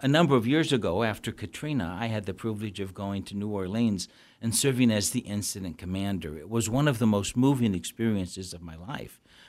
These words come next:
Uh, when I arrived, we were serving eighty-nine hundred meals a day, but when I left fourteen days later, uh, we were serving twenty-three thousand meals a day.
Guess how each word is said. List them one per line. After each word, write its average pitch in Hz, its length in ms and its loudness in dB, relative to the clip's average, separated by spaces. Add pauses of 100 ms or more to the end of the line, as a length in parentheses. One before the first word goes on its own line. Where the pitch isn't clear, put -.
(160)
Uh, 95 140 -8
when 101 240 -2
I 95 160 -2
arrived, 101 560 -2
we 104 160 -6
were 95 160 -6
serving 110 460 -6
eighty-nine 110 500 2
hundred 98 380 -4
meals 98 320 -6
a 98 40 -10
day, 90 380 -4 (300)
but 123 80 -6
when 123 200 2
I 101 120 0
left 101 360 -4
fourteen 104 560 -6
days 90 440 -6
later, 127 520 0 (400)
uh, 95 80 -4
we 107 200 2
were 113 160 2
serving 104 400 0
twenty-three 117 640 -2
thousand 90 500 -6
meals 80 340 -8
a 82 60 -12
day. 50 380 -20